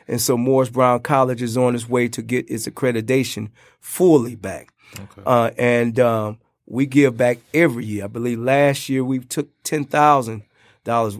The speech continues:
Speaker 1: I'm, I look every t-, I get geared up for homecoming. I'm geared up for homecoming two thousand nineteen, um, because it's,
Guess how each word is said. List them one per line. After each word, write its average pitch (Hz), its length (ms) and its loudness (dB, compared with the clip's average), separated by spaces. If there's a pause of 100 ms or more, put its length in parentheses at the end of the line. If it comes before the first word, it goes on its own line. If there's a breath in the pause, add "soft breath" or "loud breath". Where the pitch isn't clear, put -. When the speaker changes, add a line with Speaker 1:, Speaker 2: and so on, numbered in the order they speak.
Speaker 1:
I'm, 113 240 -6
I 117 100 -2
look 139 260 2
every 135 220 0
t-, - 160 -10
I 131 120 0
get 131 280 0
geared 175 320 4
up 175 220 4 (400 soft breath)
for 120 180 -6
homecoming. 123 580 0
I'm 120 100 -4
geared 151 320 4
up 139 80 0
for 127 120 -6
homecoming 139 640 0
two 151 180 -4
thousand 131 540 0 (400 soft breath)
nineteen, 127 720 -2 (440 soft breath)
um, 107 480 -2
because 117 460 -2
it's, 120 220 -6